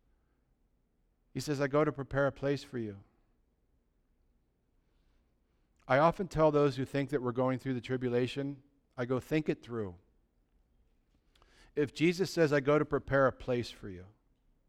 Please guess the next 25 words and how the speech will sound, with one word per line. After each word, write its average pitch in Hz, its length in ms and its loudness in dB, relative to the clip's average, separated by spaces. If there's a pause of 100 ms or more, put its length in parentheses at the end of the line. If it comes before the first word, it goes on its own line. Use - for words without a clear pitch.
(840)
and 127 100 0
he's 165 180 2
been 165 160 2
doing 156 260 2
that 135 180 2
for 123 300 -4 (160)
two 156 160 0
thousand 139 460 4
years. 123 500 -2 (1500)
How 175 200 2
much 202 260 0
better 160 240 8
is 127 100 4
that 135 240 4
place 135 260 2
than 123 320 -2 (120)
this 135 260 2
place 104 400 -4
that 117 140 -6
he 110 60 -2
made 110 200 0
in 98 80 -6
six - 260 -12
days? 92 380 -6 (3000)
Hello. 135 360 -2